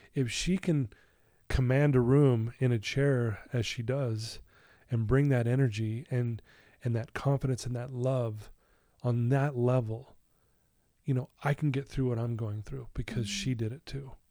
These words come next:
Speaker 1: Not that it's easy, not that it's
Speaker 2: Yeah.
Speaker 1: not work involved, but man, that's why I think people love you so much.
Speaker 2: Mm.
Speaker 1: You know, we have some mutual friends who absolutely cannot say enough good about you. Like,
Speaker 2: Aw.
Speaker 1: literally,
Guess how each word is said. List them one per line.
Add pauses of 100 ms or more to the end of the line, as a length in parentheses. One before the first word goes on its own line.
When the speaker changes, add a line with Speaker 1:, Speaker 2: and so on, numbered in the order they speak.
(1120)
Speaker 1:
Not
that
it's
easy, (100)
not
that
it's
Speaker 2:
Yeah.
Speaker 1:
not
work
involved,
but (120)
man, (100)
that's
why
I
think
people
love
you
so
much. (400)
Speaker 2:
Mm. (500)
Speaker 1:
You
know,
we
have
some
mutual
friends
who
absolutely
cannot
say
enough (100)
good
about
you.
Like,
Speaker 2:
Aw.
Speaker 1:
literally,